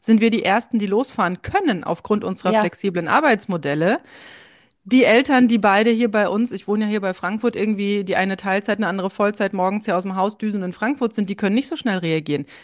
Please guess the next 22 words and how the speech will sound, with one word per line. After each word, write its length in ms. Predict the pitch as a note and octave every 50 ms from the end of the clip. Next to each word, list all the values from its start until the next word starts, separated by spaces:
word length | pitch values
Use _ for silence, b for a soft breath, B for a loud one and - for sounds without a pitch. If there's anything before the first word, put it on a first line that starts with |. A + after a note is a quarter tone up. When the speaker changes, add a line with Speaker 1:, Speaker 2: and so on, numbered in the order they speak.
| B B -
Speaker 1:
Meine 220 | G#3+ A#3 B3+ C4+ C4+
Kinder, 400 | - D4 C#4+ C4 G3 D3 C#3+ - _
meine 320 | F3+ F#3+ A3+ D#4+ F#4+ F#4 -
Kinder 320 | - D4+ C4+ A#3 F#3 F3+
sind 80 | F#3 F#3+
noch 140 | F#3+ F3+
nie 160 | F3 G#3 B3 D4
in 80 | D#4+
einer 180 | C#4 C4+ C4 B3
Ganztagsbetreuung 840 | A#3+ A#3+ C4+ B3 - B3 - - A3+ A3 - - F#3+ F#3+ F#3 F#3+
gewesen. 480 | F#3 F#3+ E3+ F3+ F3+ F#3 F#3 A3 C4 F#4 - _ _ _ _
Ich 160 | - G3 - G#3
habe 180 | F#3+ F3+ F#3
keine 320 | F3+ - A3+ A#3 B3 C#4+ C#4
Betr-, 440 | C#4+ C#4 - - - G#3 G#3+ G#3+
äh, 20 | G#3+
Betreuungsprobleme, 840 | G3+ A#3 A3 - - A3 A3+ A#3 A3+ - G#3+ F3+ G3 G3 G#3+ F#3
auch 140 | F3+ F3+ -
wenn 100 | G3 G3+
der 100 | G3 F#3+
Vater 360 | - - F#3 F#3 - F#3 F3
kaum 520 | - - - A3+ A3 A#3+ B3+ C#4 D4 D4+